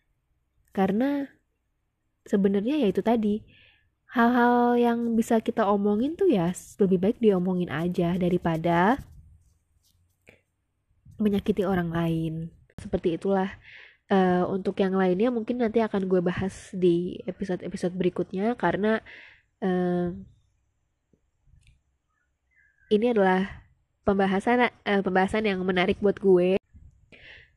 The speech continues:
Eh, yang pasti kalau dari kita sendiri, diri kita sendiri,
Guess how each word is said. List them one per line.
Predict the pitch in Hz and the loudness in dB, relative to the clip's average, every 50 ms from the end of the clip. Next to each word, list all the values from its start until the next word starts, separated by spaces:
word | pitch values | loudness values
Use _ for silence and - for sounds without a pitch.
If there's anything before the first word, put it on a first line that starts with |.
| _ _ - | _ _ -6
Eh, | 190 185 185 185 180 185 185 185 | -4 -2 -2 -2 -2 -2 -2 -2
yang | 180 190 190 | -2 -2 -2
pasti | 190 - 185 185 190 - - - 247 262 262 269 262 254 - - - _ _ _ _ _ _ _ _ _ _ _ _ _ _ _ | -2 -2 -2 -4 -4 -6 -6 -4 -2 0 0 0 -2 -4 -6 -10 -18 _ _ _ _ _ _ _ _ _ _ _ _ _ _ _
kalau | - 196 190 190 190 190 190 | -2 0 2 2 2 2 2
dari | 190 185 190 | 2 2 2
kita | 185 - 190 - 190 196 | 0 -2 -2 -2 -4 -6
sendiri, | - - 202 196 196 190 185 185 185 196 202 226 254 302 285 - _ _ | -6 -6 -2 0 2 2 2 2 2 2 2 2 0 -2 -4 -6 _ _
diri | - 202 202 180 185 180 | 0 2 4 4 4 2
kita | - 196 - 190 190 | 0 -4 -4 -4 -8
sendiri, | - - 190 190 190 180 180 185 196 226 247 262 269 285 | -8 -6 -2 0 0 0 0 0 -2 0 -2 -2 -4 -6